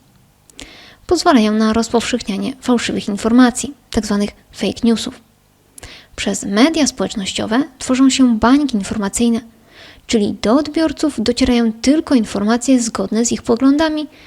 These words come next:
a to utrudnia ocenę działań polityków.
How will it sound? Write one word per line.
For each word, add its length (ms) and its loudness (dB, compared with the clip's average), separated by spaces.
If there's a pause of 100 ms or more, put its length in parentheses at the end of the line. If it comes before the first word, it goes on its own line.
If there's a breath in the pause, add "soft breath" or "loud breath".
(340 loud breath)
a 180 2
to 180 0
utrudnia 480 2
ocenę 320 -2
działań 300 -2
polityków. 640 -4